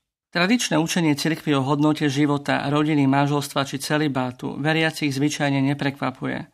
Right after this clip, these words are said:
V nemecky hovoriacej oblasti však už niekoľko desaťročí tieto témy spúšťajú diskusie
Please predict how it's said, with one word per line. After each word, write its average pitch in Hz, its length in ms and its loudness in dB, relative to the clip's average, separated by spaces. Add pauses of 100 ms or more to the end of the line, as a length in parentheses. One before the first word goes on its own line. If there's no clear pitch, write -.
(680)
V 156 80 -10
nemecky 180 400 2
hovoriacej 151 640 0
oblasti 156 480 0
však 139 320 -2
už 143 320 -2
niekoľko 156 320 -2
desaťročí 147 720 -2
tieto 151 320 -2
témy 147 320 2
spúšťajú 160 560 -4
diskusie 151 720 -2